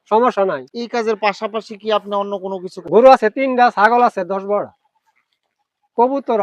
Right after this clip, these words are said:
Speaker 1: আছে এক, একশো জোড়ের মতো।
Speaker 2: ওগুলা কি দেশি কবুতর
Speaker 1: দেশি
Speaker 2: না অন্য কোনো
Speaker 1: কবুতর,
Speaker 2: জাতের?
Speaker 1: দেশি কবুতর।
Speaker 2: ওগুলা কি বাচ্চা কি আপনি বাজারে
Speaker 1: হ্যাঁ,
Speaker 2: বিক্রিও করেন?
Speaker 1: বাজারে বিক্রি করে খাওয়া লাগে, লাগে।
Speaker 2: মানে নিজের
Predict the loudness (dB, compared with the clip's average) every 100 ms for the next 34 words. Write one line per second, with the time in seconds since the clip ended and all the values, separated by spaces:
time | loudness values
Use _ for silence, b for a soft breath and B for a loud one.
0 | 0 -2 -8 -6 -2 0 0 -2 -6 -10
1 | -8 -8 -10 -12 -20 _ 0 0 0 0
2 | 0 -4 -6 -4 8 8 8 4 2 0
3 | -2 -4 -4 -4 -4 -6 -14 -16 -18 -20
4 | _ -6 -2 -2 -2 2 2 2 0 0
5 | 0 0 0 -4 -4 -2 -2 -2 -2 4
6 | 6 6 6 6 6 2 -2 -2 -2 0
7 | -4 0 0 0 -4 -6 -8 -8 -12 -4
8 | -4 -2 -6 -2